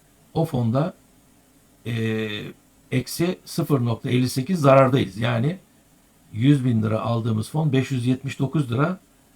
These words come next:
e, düştü. Doksan dokuz bin dört yüz yirmi lira oldu. Zararda olarak satacağız bunu.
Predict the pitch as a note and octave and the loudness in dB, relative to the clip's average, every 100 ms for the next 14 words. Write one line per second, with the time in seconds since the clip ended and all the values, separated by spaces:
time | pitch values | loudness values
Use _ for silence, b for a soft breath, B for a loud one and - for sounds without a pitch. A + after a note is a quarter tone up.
0 | _ _ _ A#2 A2 G#2+ G#2 A#2 - E3+ | _ _ _ -6 -4 -4 -4 -6 -4 -6
1 | D#3 B2+ - C3+ C3+ C#3 B2+ D3+ C3+ C3+ | -2 -2 0 0 0 -2 -2 0 0 0
2 | C3 B2+ B2+ A#2 G#2+ F2+ - - _ _ | 0 0 0 0 -2 -4 -12 -20 _ _
3 | _ _ _ _ _ _ _ _ B B | _ _ _ _ _ _ _ _ B B
4 | B2+ D3+ D3 C3+ C3+ G2 F#2 - D2 - | 4 8 10 8 6 4 0 -6 -10 -12
5 | D#2 D#2 | -14 -16